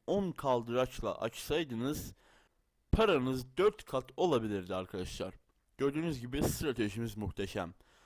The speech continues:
Dostlarım, bu videonun da sonuna geldik. Eğer hala videomuza bir like atmadıysanız lütfen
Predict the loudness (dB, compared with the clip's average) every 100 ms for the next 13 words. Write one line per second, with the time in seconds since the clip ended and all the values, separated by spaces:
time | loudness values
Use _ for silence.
0 | _ _ 0 2 2 0 -2 -2 0 2
1 | 2 2 2 -2 -4 -6 -6 -8 -8 -10
2 | -14 -18 -10 0 6 8 6 0 _ _
3 | _ _ _ -2 4 6 8 6 6 2
4 | 2 2 0 2 4 4 4 0 0 -2
5 | -2 -2 -4 -4 -4 -4 -4 -2 2 2
6 | 2 -2